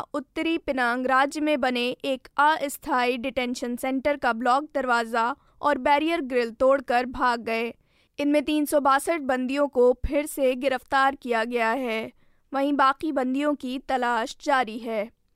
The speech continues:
खबर के मुताबिक मलेशिया शरणार्थियों को दर्जा नहीं देता है,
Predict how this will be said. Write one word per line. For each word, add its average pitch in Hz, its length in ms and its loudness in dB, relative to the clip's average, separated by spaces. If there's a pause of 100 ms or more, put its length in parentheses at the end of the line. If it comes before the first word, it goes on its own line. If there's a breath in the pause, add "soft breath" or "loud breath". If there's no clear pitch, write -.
खबर 311 280 2
के 359 120 -2
मुताबिक 320 560 2
मलेशिया 269 640 2
शरणार्थियों 254 800 0
को 277 140 0
दर्जा 240 440 0
नहीं 269 320 -2
देता 220 300 -2
है, 233 360 -6